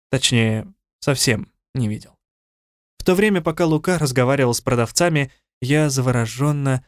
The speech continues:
застыл на месте и с интересом рассматривал все, что здесь имелось.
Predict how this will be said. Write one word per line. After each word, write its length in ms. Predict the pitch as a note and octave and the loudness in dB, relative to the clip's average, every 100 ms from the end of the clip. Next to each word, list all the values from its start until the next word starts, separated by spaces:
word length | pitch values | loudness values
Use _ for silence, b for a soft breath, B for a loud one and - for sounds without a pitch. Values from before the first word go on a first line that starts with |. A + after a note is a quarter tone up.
| b | b
застыл 440 | C3 A#2+ - C#3 | -2 0 0 0
на 140 | B2+ B2 | 2 2
месте 480 | B2 G#2 - - _ _ _ _ - | 0 -2 -6 -12 _ _ _ _ -4
и 80 | C3 | -2
с 100 | B2+ | 0
интересом 540 | A#2 B2+ C#3+ D3+ C3 | 0 0 0 -2 -2
рассматривал 600 | B2 - C#3 C3 C3 A#2 | 0 0 0 -2 -2 -2
все, 320 | A2+ - E3 | -2 -2 -2
что 180 | D#3 C#3+ | -2 -2
здесь 280 | B2 C#3 C#3 | -2 -2 -2
имелось. 480 | B2+ G#2 G2+ - | -4 -4 -12 -18